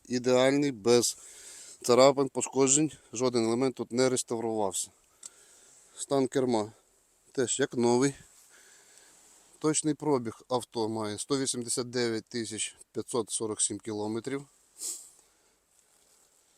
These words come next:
Стан важеля К П П, взагалі підлокітник. Ну, постараюсь зараз показати по максимуму потолочок. Тут усе,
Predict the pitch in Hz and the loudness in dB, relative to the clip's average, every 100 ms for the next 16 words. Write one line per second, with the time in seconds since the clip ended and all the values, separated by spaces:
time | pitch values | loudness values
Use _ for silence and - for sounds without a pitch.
0 | _ - - 139 120 123 127 113 - 110 | _ -20 -6 -6 -4 -4 -4 -6 -8 -8
1 | 107 - 113 123 120 _ _ _ - - | -10 -8 -6 -6 -10 _ _ _ -20 -20
2 | - - - _ - 104 104 95 101 104 | -20 -20 -20 _ -14 -10 -10 -12 -14 -14
3 | 107 151 143 127 - - 139 104 - - | -12 -14 -8 -8 -8 -14 -12 -12 -14 -8
4 | 110 107 107 104 - - _ _ _ _ | -6 -4 -6 -6 -8 -10 _ _ _ _
5 | - - - 107 107 - 101 113 113 107 | -20 -20 -16 -12 -10 -12 -14 -10 -8 -10
6 | - 107 98 - - 123 139 143 123 - | -12 -14 -16 -18 -12 -8 -8 -8 -14 -14
7 | 131 - 120 - 131 | -16 -12 -10 -6 -8